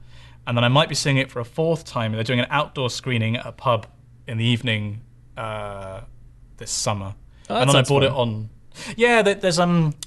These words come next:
Speaker 1: there's, um, a really lush pub, uh, like, about a half hour walk outside of Exeter. It's kind of in the middle of nowhere, but they have a huge grounds.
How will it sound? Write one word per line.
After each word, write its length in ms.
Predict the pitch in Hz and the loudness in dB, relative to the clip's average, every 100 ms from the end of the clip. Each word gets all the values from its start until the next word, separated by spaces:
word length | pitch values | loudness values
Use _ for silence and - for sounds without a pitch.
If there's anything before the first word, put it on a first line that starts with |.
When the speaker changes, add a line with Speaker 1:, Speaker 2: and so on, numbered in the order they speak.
| - - | -18 -6
Speaker 1:
there's, 240 | 139 143 | 0 2
um, 380 | 147 143 139 131 | 4 4 2 0
a 60 | 123 | 0
really 380 | 135 160 143 | 4 6 6
lush 280 | 131 120 - | 4 2 0
pub, 360 | - 131 110 - - - 135 | 0 0 0 -12 -18 -18 -8
uh, 300 | 117 110 110 | -2 -2 -2
like, 240 | 107 - | -4 -6
about 440 | 113 107 101 104 - - - - - | -8 -8 -6 -8 -12 -20 -20 -20 -12
a 40 | 139 | -2
half 200 | 147 143 | 0 2
hour 140 | 120 | 2
walk 240 | 131 123 | 2 0
outside 220 | 123 - 113 | -2 -2 0
of 60 | |
Exeter. 280 | 120 - - | 0 -2 -12
It's 100 | 101 | -10
kind 160 | - 175 | 0 2
of 60 | 139 | 2
in 40 | |
the 60 | 123 | 2
middle 160 | 110 | 0
of 40 | 107 | 0
nowhere, 320 | 120 104 98 | 0 0 -6
but 140 | 123 | -6
they 80 | 117 | -2
have 160 | 120 113 | 0 -2
a 40 | |
huge 300 | - 147 139 | 0 0 2
grounds. 400 | 120 110 104 | 0 -2 -4